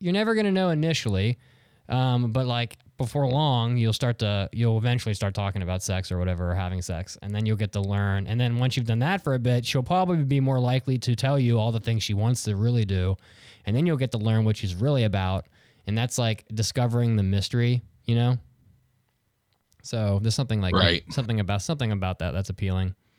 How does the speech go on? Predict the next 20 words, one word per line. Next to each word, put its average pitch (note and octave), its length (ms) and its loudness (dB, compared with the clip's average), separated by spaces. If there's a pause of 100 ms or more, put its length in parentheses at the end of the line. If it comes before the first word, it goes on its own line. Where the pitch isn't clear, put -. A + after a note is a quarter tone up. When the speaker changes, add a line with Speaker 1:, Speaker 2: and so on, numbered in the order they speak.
(760)
Speaker 1:
Um, F2 380 -2 (360)
and B2+ 120 -2
I'll G3+ 80 0
go D3+ 180 2
along A2+ 220 2
with F#2+ 140 -2
pretty F#2+ 140 -2
much F2 180 -2
anything. E2 440 -2 (240)
I G2 60 -2
mean, F#2 280 0
I'm C#3 100 -2
kind C#3 180 -2
of G2 60 -2
a F#2 60 -2
pleaser, G2 480 -2
so. F2+ 340 -2 (760)
Speaker 2:
I E3 140 4
think G#3+ 360 2
most C3+ 720 2